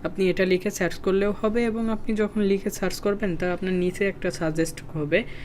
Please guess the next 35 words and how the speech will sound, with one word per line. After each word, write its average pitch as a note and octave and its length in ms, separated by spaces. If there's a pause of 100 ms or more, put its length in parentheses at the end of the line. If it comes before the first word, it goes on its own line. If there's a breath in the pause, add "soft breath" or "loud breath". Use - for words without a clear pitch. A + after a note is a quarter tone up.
(260 loud breath)
যে D#3 240
মেলোডিস্টা E3 880 (180)
মিউজিক D3+ 400 (100)
প্লেয়ার D3 320 (300)
অফ-, D3+ 340
মিউজিক D#3+ 460
অফলাইন D3+ 420
প্লেয়ার। B2+ 340 (180)
তো - 80
আপনি G3 280
শুধু F#3 320
মেলোডিস্টা D#3 580
লিখে D3 300
যদি F3 240
সার্চ D3 340
করেন, F#3+ 280
তাও D3+ 200
চলে C#3+ 280
আসবে, D3+ 220
আমি F3 140
সেটাও D3+ 340
দেখাচ্ছি। D3 380 (540 loud breath)
তো F3+ 80
এখানে F3 300
আপনারা G3 280
দেখতে F#3 280
পাচ্ছেন G3+ 340
একটা F#3+ 220
মিউজিকের E3+ 680
লোগো D#3 520
আছে F#3+ 400
এবং G#3 260
এখানে G3+ 260
মেলোডিস্টা F3+ 840
মিউজিক E3 520